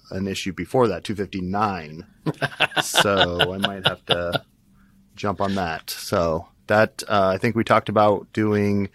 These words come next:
Speaker 1: kind of a modular, mid-century, modern design where it's, uh, wall shelves or cabinets that can kinda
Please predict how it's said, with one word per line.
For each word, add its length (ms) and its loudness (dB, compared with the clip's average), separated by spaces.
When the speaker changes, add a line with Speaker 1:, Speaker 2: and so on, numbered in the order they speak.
Speaker 1:
kind 120 0
of 60 2
a 120 4
modular, 920 4
mid-century, 960 -4
modern 840 -2
design 680 -2
where 280 -4
it's, 400 -10
uh, 300 -6
wall 260 6
shelves 680 2
or 120 -2
cabinets 520 -2
that 120 -4
can 140 -6
kinda 440 6